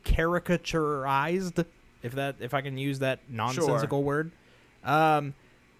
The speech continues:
Speaker 1: so I feel, but I feel like their casting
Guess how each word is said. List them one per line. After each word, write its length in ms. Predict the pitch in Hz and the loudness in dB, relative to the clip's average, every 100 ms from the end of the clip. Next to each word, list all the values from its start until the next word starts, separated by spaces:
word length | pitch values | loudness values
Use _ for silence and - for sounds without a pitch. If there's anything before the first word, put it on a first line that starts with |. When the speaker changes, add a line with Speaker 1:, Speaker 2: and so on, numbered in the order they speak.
| _ _ _ _ | _ _ _ _
Speaker 1:
so 260 | - 220 202 | 2 4 6
I 140 | 196 | 4
feel, 340 | - - 208 | 0 -6 -6
but 160 | 156 180 | 2 2
I 80 | 175 | 2
feel 240 | - 214 | 4 2
like 200 | 214 202 | 4 2
their 140 | 170 156 | 2 2
casting 960 | - - 143 156 - - 208 208 214 | 2 2 4 2 0 -2 -2 -2 -6